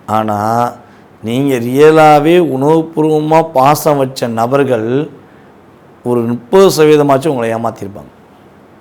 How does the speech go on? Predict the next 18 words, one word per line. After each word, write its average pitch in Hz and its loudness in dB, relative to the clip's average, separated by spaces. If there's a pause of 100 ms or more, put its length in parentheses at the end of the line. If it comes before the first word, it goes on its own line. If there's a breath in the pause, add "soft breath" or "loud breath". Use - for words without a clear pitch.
(1080 soft breath)
ஒரு 110 -4
பத்து 123 -2
பேர் 147 6
மேல 165 2
பாசம் 139 2
வச்சீங்கன்னா, 135 0 (520 soft breath)
ஒரு 110 -2
அஞ்சு 160 0
பேராச்சும் 156 4
உங்களுக்கு 127 -2
ஆப்போசிட்டா 165 2 (400 loud breath)
உங்களை 131 2
அப்படியே 165 2
அவ-, 139 0 (120)
உங்கள்கிட்ட 135 -2
உள்ள 170 2
விஷயங்கள்லாம் 160 2
வாங்கிட்டு, 147 0